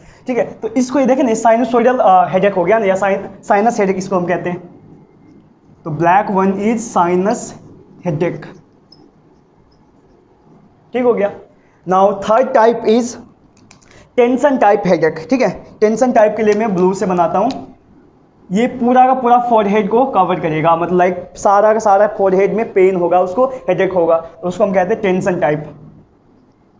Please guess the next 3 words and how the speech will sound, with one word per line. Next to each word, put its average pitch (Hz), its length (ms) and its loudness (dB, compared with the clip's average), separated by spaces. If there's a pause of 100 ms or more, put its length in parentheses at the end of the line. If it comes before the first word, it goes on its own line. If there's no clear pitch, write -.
(1500)
Tension 185 480 -4
type 175 460 -2 (200)
headache। 160 440 -6